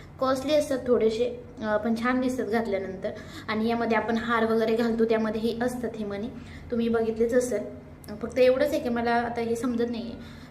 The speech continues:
का सिंगलमध्ये घालू की डबलमध्ये, पण डबलच छान दिसेल, कारण हे मी डबलच घातलेलं आहे,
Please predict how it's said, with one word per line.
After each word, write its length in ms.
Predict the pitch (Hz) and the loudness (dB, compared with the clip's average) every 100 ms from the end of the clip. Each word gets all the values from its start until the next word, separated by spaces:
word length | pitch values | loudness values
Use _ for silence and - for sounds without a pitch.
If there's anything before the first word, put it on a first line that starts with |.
| - | -8
का 280 | 214 196 190 | -4 -2 -2
सिंगलमध्ये 640 | - 220 220 226 220 214 | -2 0 2 2 0 -2
घालू 300 | 220 220 214 | -2 -2 -4
की 140 | - | -2
डबलमध्ये, 480 | 233 196 190 190 190 | -2 0 -2 -4 -6
पण 180 | 202 208 | -4 -2
डबलच 420 | 220 220 226 226 | 0 0 -2 -4
छान 160 | 233 220 | -4 -4
दिसेल, 240 | 208 214 | -4 -6
कारण 260 | 214 202 202 | -4 -2 -2
हे 180 | 214 | -2
मी 160 | 220 226 | 0 0
डबलच 360 | 220 208 220 220 | -2 -2 -2 -2
घातलेलं 360 | 226 226 196 190 | -2 -2 -4 -4
आहे, 200 | 190 | -6